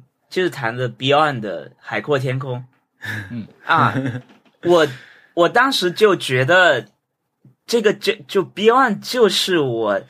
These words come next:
Speaker 1: 人生中对乐队的第一印象就是 Beyond。我们，
Speaker 2: 嗯，
Speaker 1: 呃，
Speaker 2: 我也是，
Speaker 1: 在，
Speaker 2: 我也是。
Speaker 1: 在我很小的时候就已经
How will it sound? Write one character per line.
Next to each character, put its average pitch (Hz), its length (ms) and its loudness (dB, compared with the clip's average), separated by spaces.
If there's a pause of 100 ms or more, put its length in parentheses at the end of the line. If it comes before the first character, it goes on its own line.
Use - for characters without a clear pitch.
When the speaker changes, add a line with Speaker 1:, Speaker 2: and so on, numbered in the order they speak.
(200)
Speaker 1:
人 139 280 2
生 220 220 2
中 208 220 2
对 170 500 0
乐 185 240 2
队 160 280 0
的 123 180 -2
第 135 380 -4
一 127 60 -4
印 120 140 -6
象 117 200 -4
就 107 80 -12
是 107 160 -12
Beyond。 98 420 -14 (720)
我 147 140 2
们， 160 240 2
Speaker 2:
嗯， - 300 -14
Speaker 1:
呃， 170 160 -2
Speaker 2:
我 117 140 -2
也 220 220 4
是， 110 160 -8 (180)
Speaker 1:
在， - 0 -
Speaker 2:
我 - 80 -8
也 220 160 4
是。 175 80 0
Speaker 1:
在 127 100 -12 (140)
我 151 200 2
很 147 320 0
小 185 220 0
的 120 100 -2
时 123 200 -6
候 127 440 0 (440)
就 202 180 2
已 123 140 -2
经 151 340 -6